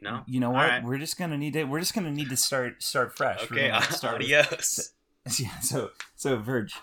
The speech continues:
Speaker 2: Verge, with that in mind, do you know what time it is?
Speaker 1: No, I don't, and I can't wait for you to tell me.
Speaker 2: It is time, bringing back a classic topic.
Speaker 1: <gasps>
Speaker 2: Uh,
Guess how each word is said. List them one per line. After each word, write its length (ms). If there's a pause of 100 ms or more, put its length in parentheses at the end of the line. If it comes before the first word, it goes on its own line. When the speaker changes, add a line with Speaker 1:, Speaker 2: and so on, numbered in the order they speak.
(360)
Speaker 2:
Verge, 320
with 140
that 140
in 80
mind, 400
do 120
you 200
know 120
what 240
time 320
it 120
is? 320 (680)
Speaker 1:
No, 240
I 120
don't, 440
and 140
I 80
can't 260
wait 160
for 120
you 120
to 100
tell 220
me. 60 (920)
Speaker 2:
It 300
is 500
time, 520 (100)
bringing 240
back 320
a 80
classic 920 (320)
topic. 380
Speaker 1:
<gasps> 80 (840)
Speaker 2:
Uh, 400